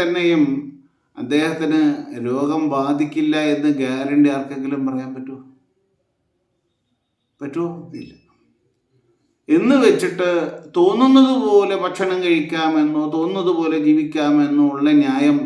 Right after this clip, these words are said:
നമുക്ക് പറയാൻ പറ്റുമോ? അതും പറ്റില്ല. ചിട്ടയോടുകൂടിയിട്ട് ജീവിക്കുക എന്നുള്ളത് ഒരു സിസ്റ്റമാണ്.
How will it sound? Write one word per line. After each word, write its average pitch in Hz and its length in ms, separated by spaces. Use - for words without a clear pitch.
നമുക്ക് 139 300
പറയാൻ 131 280
പറ്റുമോ? 131 220
അതും 101 220
പറ്റില്ല. - 280
ചിട്ടയോടുകൂടിയിട്ട് 247 1080
ജീവിക്കുക 208 480
എന്നുള്ളത് 180 460
ഒരു 185 120
സിസ്റ്റമാണ്. 147 680